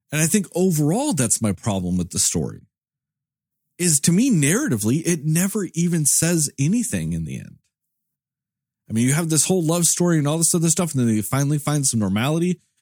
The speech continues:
and all this other stuff. But then, you know, they did the typical movie thing where you know, something from the past comes and fucks it up, and then, you know, he's gonna die from it. And then she's like, "No." You know, he's like, "Oh, eat me." And she's like, "No," and all this other stuff.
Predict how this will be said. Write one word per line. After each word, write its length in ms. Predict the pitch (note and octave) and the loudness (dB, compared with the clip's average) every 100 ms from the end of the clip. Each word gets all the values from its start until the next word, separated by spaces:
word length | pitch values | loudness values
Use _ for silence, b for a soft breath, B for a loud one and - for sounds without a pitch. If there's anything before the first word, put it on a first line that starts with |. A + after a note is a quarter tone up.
| _ | _
and 80 | A2 | -4
all 100 | B2 | 0
this 160 | C#3+ D#3 | 0 0
other 140 | D3 | 0
stuff. 280 | C#3+ D#3 C#3 | 0 -2 -2
But 120 | A2 | -2
then, 240 | A#2+ A2+ - _ _ - | 0 -2 -4 _ _ -4
you 80 | A3 | 0
know, 160 | D3 | 0
they 120 | C3+ | 0
did 180 | C#3 C#3 | 0 -2
the 60 | B2 | -2
typical 400 | - C3+ D3 C#3 | -2 -4 -4 -2
movie 260 | B2+ B2+ | 0 0
thing 360 | A#2+ C3+ C3+ C3+ | 0 0 -2 -2
where 220 | A2 G2 - _ _ _ C3+ | -2 -4 -8 _ _ _ -4
you 60 | |
know, 100 | A#2 | 0
something 320 | G#2 B2 G#2+ | 2 0 0
from 140 | A#2+ C#3 | 0 -2
the 80 | B2+ | 0
past 320 | D#3 C#3+ - | 0 0 0
comes 240 | D3 B2+ | 0 0
and 80 | G2 | -2
fucks 260 | C#3 C#3 - | -2 -2 0
it 80 | |
up, 220 | B2+ C3 A2+ | 0 -2 -2
and 100 | G#2 | 0
then, 140 | F#2+ | 0
you 120 | F#2+ | 0
know, 220 | F#2+ C#2+ - | -2 -4 -4
he's 180 | A#2 A#2 | -4 -2
gonna 160 | B2+ | -2
die 240 | G#2 B2+ B2 | -2 -2 -2
from 220 | B2 A#2+ | -2 -2
it. 120 | A2+ - _ _ _ _ _ _ _ _ _ _ _ _ _ _ _ _ _ | -2 -8 _ _ _ _ _ _ _ _ _ _ _ _ _ _ _ _ _
And 120 | A2+ | -2
then 120 | G2 F#2 | 0 0
she's 240 | - G2+ | 0 0
like, 140 | G2+ | 0
"No." 520 | F#2 A#2+ B2 B2 A2+ - _ _ _ _ _ _ _ - | 0 0 0 0 -4 -8 _ _ _ _ _ _ _ -6
You 140 | A2+ | -2
know, 80 | G2 | 0
he's 180 | G#2 F#2+ | 0 -2
like, 120 | F#2+ | -2
"Oh, 160 | D3 C3+ | -2 0
eat 180 | D3 C3 | 0 2
me." 160 | B2+ | 2
And 80 | B2 | 2
she's 200 | A#2 G#2+ | 2 0
like, 160 | F2+ D#2 | -2 -2
"No," 280 | C3+ B2+ | 0 0
and 120 | A#2+ A2 | 0 0
all 140 | B2+ | 0
this 120 | A#2+ | 0
other 140 | C3+ B2 | 0 0
stuff. 260 | C3 C3 | -2 -4